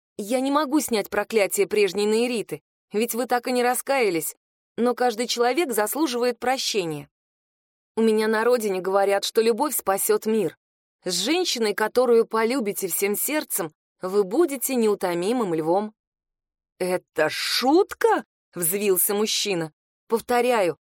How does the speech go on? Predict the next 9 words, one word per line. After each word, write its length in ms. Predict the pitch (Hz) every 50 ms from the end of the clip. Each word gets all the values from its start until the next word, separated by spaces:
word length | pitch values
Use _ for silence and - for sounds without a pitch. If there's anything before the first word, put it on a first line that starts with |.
| _ _
проклятие 680 | 226 240 233 - - 240 240 247 247 240 - 220 196
я 120 | 196 202 208
снять 300 | - 240 226 233 233 -
не 120 | 240 240
могу, 340 | 240 240 262 240 240 294 254
можно 300 | 202 220 214 196 233 226
только 320 | - 240 240 240 - 254
его 180 | 254 233 254 269
обойти". 640 | 262 233 254 277 294 294 - - - 277 180 147